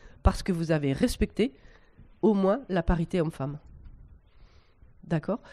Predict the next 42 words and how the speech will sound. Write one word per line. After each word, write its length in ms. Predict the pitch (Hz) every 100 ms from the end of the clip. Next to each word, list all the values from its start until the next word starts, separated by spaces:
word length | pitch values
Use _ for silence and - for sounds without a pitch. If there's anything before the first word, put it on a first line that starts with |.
| - -
Donc, 220 | 175 185
ils 140 | 247 233
l'ont 120 | 233
mis 120 | 240
en 80 | 226
place 320 | 220 185 175
sur 140 | - 160
le 80 |
clip, 320 | 160 220 269 - - - -
ils 140 | 180
l'ont 100 | 196
mis 120 | 202
en 100 | 196
place 320 | 196 208 185
sur 120 | - 156
le 100 | 143
phono, 440 | - 254 214 262 - - _ -
mais 120 | 180
ils 120 | 170
ne 80 | 165
l'ont 160 | 165 156
pas 180 | 233 240
mis 140 | 233
en 80 | 214
place 260 | 196 180
sur 160 | - 165
l'édition 400 | 190 185 170 240 - -
parce 160 | 165 -
que 100 | 175
c'est 260 | - 185 -
un 80 | 190
peu 160 | 208
compliqué. 440 | 208 208 185 170 165 _ - - _ - - _ _ - -
Enfin, 200 | 151 139 131
je 60 | 135
veux 60 |
dire, 160 | 143 165
euh, 440 | 147 135 139 147 - 165 -
dans 220 | 156 160
un 80 | 165
projet... 500 | 160 170 165 208 226
Euh, 160 | 175